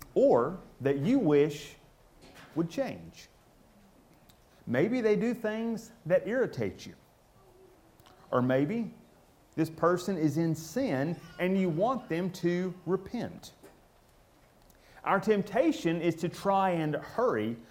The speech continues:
the process. We pray, and then in fifteen minutes, when the answer is not given, we think, "Well, now it's my turn to do something."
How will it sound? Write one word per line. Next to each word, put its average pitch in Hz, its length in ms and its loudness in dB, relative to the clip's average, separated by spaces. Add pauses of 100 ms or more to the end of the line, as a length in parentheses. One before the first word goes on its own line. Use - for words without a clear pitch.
(140)
the 156 100 2
process. 143 840 -2 (880)
We 117 140 -2
pray, 135 560 2 (640)
and 120 180 -2
then 202 240 2
in 151 140 0
fifteen 156 500 0
minutes, 156 340 -2
when 143 140 0
the 123 160 -2 (180)
answer 160 360 0
is 135 80 -2
not 147 320 2
given, 214 420 2 (320)
we 180 160 2
think, 185 360 -2
"Well, 147 140 2
now 147 220 0
it's 202 160 -6
my 247 120 -2
turn 131 380 -2
to - 100 -12
do 117 200 0
something." 98 400 -6